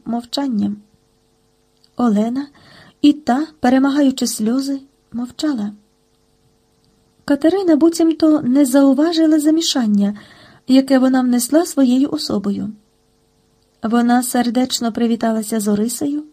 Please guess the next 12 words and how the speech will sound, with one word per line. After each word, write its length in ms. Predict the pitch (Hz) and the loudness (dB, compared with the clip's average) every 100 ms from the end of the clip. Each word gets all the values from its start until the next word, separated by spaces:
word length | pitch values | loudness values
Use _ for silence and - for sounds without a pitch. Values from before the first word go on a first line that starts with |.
| _ _ _ _ _ _ _ | _ _ _ _ _ _ _
церемонно 640 | - 285 302 339 359 320 | 2 4 4 2 2 2
прийняла 500 | 311 294 294 294 302 | 4 4 4 4 6
її 280 | 294 277 269 | 4 4 2
побажання 600 | 269 247 254 269 269 233 | 2 0 0 0 0 0
всього 340 | 226 240 233 | -4 -2 0
найкращого, 840 | 220 208 208 208 262 - 311 302 302 - _ _ _ _ _ _ _ _ | 0 0 -2 -2 -4 -6 -4 -4 -4 -10 _ _ _ _ _ _ _ _
поцілувала 800 | 277 277 311 311 330 359 349 330 | 0 0 4 6 6 4 2 2
ще 300 | - - 339 | 0 2 4
раз 280 | 294 269 - | 4 2 -4
кузину 580 | 269 254 269 285 247 | 0 2 4 2 2
за 160 | 226 233 | 0 -2
подарунок, 720 | 233 214 208 208 233 311 - | -2 0 0 0 -2 -4 -8